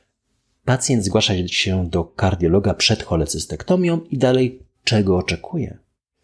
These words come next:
Czego się najbardziej lęka? Jakie ma największe marzenie?” No a jakie marzenie ma ten kardiolog? Chyba będę mówił o tym w którymś z od-, epizodów.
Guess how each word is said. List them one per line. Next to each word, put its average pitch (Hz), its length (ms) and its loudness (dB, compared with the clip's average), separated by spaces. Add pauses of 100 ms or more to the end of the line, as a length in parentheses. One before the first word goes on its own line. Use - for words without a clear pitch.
Czego 139 220 2
się 147 120 0
najbardziej 143 420 -2
lęka? 127 460 -4 (580)
Jakie 98 220 0
ma 104 120 2
największe 120 480 2
marzenie?” 147 540 -2 (880)
No 82 160 2
a 67 60 2
jakie 71 300 0
marzenie 82 340 0
ma 98 120 2
ten 120 340 0 (180)
kardiolog? 147 640 -2 (1000)
Chyba - 220 -2
będę 85 260 0
mówił 76 340 0
o - 60 -6
tym - 180 -12 (580)
w - 40 -20
którymś 78 380 -2
z - 80 -2
od-, - 200 -8 (100)
epizodów. - 640 -6